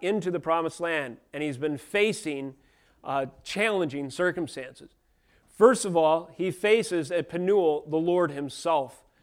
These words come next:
We titled a sermon, Facing God,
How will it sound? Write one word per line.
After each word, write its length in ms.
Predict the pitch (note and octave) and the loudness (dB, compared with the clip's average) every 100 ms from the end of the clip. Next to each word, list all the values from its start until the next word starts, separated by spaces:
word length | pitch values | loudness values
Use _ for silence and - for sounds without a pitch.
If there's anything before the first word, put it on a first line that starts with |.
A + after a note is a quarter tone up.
| _ _ _ | _ _ _
We 120 | C3+ | -8
titled 380 | D3 E3 E3+ D#3 | -2 0 0 0
a 80 | D#3 | -2
sermon, 540 | - F3+ E3+ D#3 D3 | -2 -2 0 0 -4
Facing 680 | - - F3 D#3+ - C#3+ C3+ | -10 0 2 2 -2 -8 -4
God, 440 | C#3+ D3+ C#3+ A#2+ | 0 2 0 -6